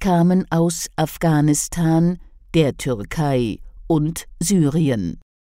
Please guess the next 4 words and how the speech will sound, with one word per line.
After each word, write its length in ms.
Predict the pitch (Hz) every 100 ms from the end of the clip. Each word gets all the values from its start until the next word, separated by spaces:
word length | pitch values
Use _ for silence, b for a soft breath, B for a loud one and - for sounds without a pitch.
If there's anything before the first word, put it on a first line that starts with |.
| _ _ _ _ _ _ _ _ -
Papst 540 | 196 185 180 - - -
Leo 360 | 180 208 233 220
der 160 | 196 175
Vierzehnte 1120 | - 156 131 - 160 135 131 - 139 123